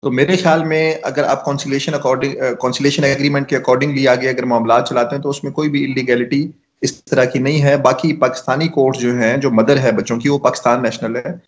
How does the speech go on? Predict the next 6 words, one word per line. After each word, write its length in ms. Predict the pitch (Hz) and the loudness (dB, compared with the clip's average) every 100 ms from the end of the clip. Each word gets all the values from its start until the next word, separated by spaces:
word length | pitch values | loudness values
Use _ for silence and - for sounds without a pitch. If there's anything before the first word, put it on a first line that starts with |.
| _ _ 143 | _ _ -2
और 100 | 143 | 2
पाकिस्तानी 640 | 147 151 165 - 165 202 | 0 2 0 0 0 2
court 280 | 165 147 147 | 2 0 0
ने 120 | 156 165 | -2 0
माँ 360 | 139 139 170 | 2 4 2
को 420 | 170 151 170 - | 2 2 0 -2